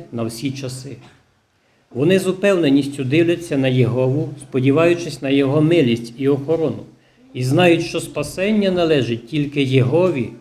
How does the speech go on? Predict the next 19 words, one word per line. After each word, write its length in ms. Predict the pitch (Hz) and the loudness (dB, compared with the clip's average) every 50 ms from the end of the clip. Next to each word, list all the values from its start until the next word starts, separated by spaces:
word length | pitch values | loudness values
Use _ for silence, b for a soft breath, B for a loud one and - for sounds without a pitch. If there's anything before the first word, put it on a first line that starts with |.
| - _ _ _ | -20 _ _ _
і 100 | - 127 | -14 -14
що 220 | 127 - - 160 | -12 -4 -4 -4
ті, 240 | 156 156 - 202 196 | -4 -2 -4 -4 -4
хто 220 | - - - 175 170 | -4 -4 -4 -2 0
надіються 580 | 175 170 170 175 185 185 175 151 - - 170 | 0 -2 -2 -2 -2 -2 -2 -2 -2 -4 -2
на 120 | 165 165 165 | 0 0 0
його 280 | 160 165 156 160 165 | 0 0 2 2 4
милосердя 880 | 147 139 139 156 151 147 131 - - - 190 196 185 160 135 120 120 117 131 | 4 4 4 4 2 0 -2 -4 -4 -2 0 2 2 2 2 0 -2 -2 -2
і 80 | 131 | -6
продовжують 680 | 127 131 127 131 131 156 160 156 135 127 131 127 127 131 | -6 -4 -4 0 2 2 2 2 2 0 0 -2 -2 -2
вірно 360 | 147 165 170 151 135 127 127 | 0 2 2 2 2 2 0
бути 340 | 123 123 156 170 - - 120 | 0 0 -2 -4 -4 -4 -6
послушним 680 | 127 - 127 120 - 143 156 - - - 120 110 110 | -6 -6 -10 -10 -8 -8 -10 -10 -8 -8 -8 -8 -4
Богу, 400 | 107 143 170 180 156 127 104 - B B B B B B B B - - | -2 0 0 0 -2 -4 -8 -12 B B B B B B B B -18 -20
отримають 540 | - - - 160 170 170 170 170 147 165 | -12 -4 -2 0 0 2 2 0 0 0
охорону, 600 | 156 143 - - 127 123 139 165 175 160 120 - - - - - _ _ | -4 -6 -2 -2 0 2 2 2 2 2 0 -4 -6 -12 -18 -20 _ _
спасення 840 | _ - - _ - 107 - - - 151 156 156 156 156 156 151 151 - 131 | _ -20 -20 _ -14 -14 -10 -4 0 0 0 0 0 -2 -4 -4 -6 -6 -6
і 60 | 123 | -4
визволення. 800 | 120 135 143 143 127 - 107 110 107 104 104 107 107 107 107 | 0 2 2 2 2 0 -4 -6 -6 -6 -8 -8 -10 -12 -16